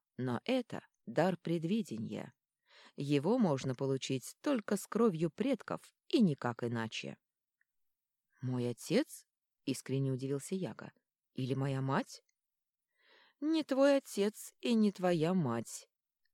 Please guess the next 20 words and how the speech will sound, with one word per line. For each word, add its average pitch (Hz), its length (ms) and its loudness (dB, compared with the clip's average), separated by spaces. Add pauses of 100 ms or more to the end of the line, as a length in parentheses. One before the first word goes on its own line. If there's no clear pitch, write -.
странным 139 760 -2
голосом 180 460 0
произнесла 135 580 -2
она. 185 320 -2 (840)
"Об 131 260 2
этом 180 320 0
ты 127 220 -2
узнаешь, 123 800 -4
когда 254 340 0
придёт 175 460 -2
время". - 440 -8 (680)
А 123 80 4
я 139 220 4
должна 160 420 2
направить 175 480 2
тебя 156 460 2
к - 100 -20 (140)
той, 269 280 4 (180)
что - 380 -2
ждёт. 135 540 0